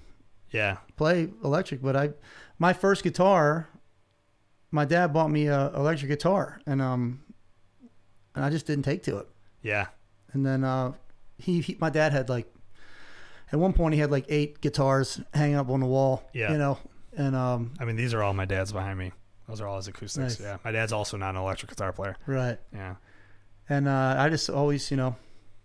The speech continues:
Speaker 2: always played acoustic, but,
Speaker 1: Yeah.
Speaker 2: uh, it would, I think in my, my older years, I'll learn, learn some new stuff if
Speaker 1: Yeah.
Speaker 2: I can.
Speaker 1: I like it.
Speaker 2: <laughs>
Speaker 1: I like it. Keep it fresh, man.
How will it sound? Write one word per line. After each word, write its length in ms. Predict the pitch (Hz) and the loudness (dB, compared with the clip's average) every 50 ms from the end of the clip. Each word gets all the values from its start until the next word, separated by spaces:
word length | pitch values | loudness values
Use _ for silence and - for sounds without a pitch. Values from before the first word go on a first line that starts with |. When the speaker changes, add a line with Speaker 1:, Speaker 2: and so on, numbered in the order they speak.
| - - - - - - - - - - - - - - - - - - - - - - - - - | -20 -20 -20 -20 -20 -20 -20 -20 -20 -20 -20 -20 -20 -20 -20 -20 -20 -20 -18 -20 -20 -20 -20 -10 -4
Speaker 2:
always 220 | 156 147 165 160 - | -2 0 0 0 0
played 160 | - 165 156 | -2 -2 -2
acoustic, 420 | 147 - 160 139 - 143 139 - - | -2 -4 -6 -6 -6 -8 -12 -6 -4
but, 180 | 139 131 - | -4 -2 -2
Speaker 1:
Yeah. 80 | - - | 0 0
Speaker 2:
uh, 160 | 123 123 123 131 - - - - _ - - - - - - - - - - | 0 0 0 -2 -6 -12 -20 -20 _ -20 -20 -20 -20 -20 -20 -20 -18 -8 -4
it 80 | 160 | -2
would, 320 | 160 180 185 190 165 160 139 - - - | 2 2 4 4 2 2 0 -2 -2 -2
I 80 | 160 165 | 0 0
think 200 | - 185 175 - | 2 2 2 4
in 80 | 165 160 | 4 4
my, 280 | 156 147 147 147 127 - - - - - - - - - - - - - - - - - - - - - - - - - - - - - - - - - | 4 4 4 2 0 -2 -8 -16 -18 -16 -16 -14 -12 -12 -10 -10 -10 -10 -8 -10 -10 -10 -10 -10 -10 -10 -12 -12 -12 -12 -12 -12 -12 -14 -14 -16 -14 -8
my 120 | - 143 139 | -6 -4 -2
older 240 | 143 143 143 139 131 | 0 0 0 0 0
years, 320 | 131 135 135 135 131 120 | 2 2 2 2 2 2
I'll 140 | 135 127 127 | 0 0 2
learn, 300 | 131 135 135 131 127 - - - - - - - - - - - - | 2 2 2 0 0 -2 -6 -10 -14 -16 -20 -20 -20 -20 -20 -12 -6
learn 180 | - 160 156 151 | -2 0 0 0
some 180 | 147 - 151 151 | 0 0 2 2
new 100 | 147 143 | 2 2
stuff 440 | - - - 147 135 - - - - - | 2 2 2 2 2 0 -2 -8 -16 -14
if 80 | - 120 | -8 -2
Speaker 1:
Yeah. 120 | 110 104 | 0 2
Speaker 2:
I 60 | 139 - | 2 2
can. 300 | - 165 151 143 139 - - - - - - | 4 2 2 4 2 0 -4 -10 -14 -10 -6
Speaker 1:
I 60 | 117 | -2
like 260 | 117 131 151 151 - | 2 2 2 2 2
it. 100 | 110 90 - - - - - - | -2 -6 -6 -10 -14 -16 -2 0
Speaker 2:
<laughs> 520 | 208 196 - - - - 220 - - - - | 2 2 2 0 0 0 0 0 0 -2 -2
Speaker 1:
I 200 | 202 - 107 110 | 0 0 0 0
like 260 | 113 117 123 - - | 2 2 0 0 -2
it. 100 | 107 - | -6 -6
Keep 200 | - 123 120 - | -4 -4 -4 -4
it 60 | 117 | -6
fresh, 420 | - - - 113 107 104 - - - | -8 -6 -2 -2 -2 0 -2 -4 -4
man. 240 | 95 90 90 95 | -6 -6 -6 -6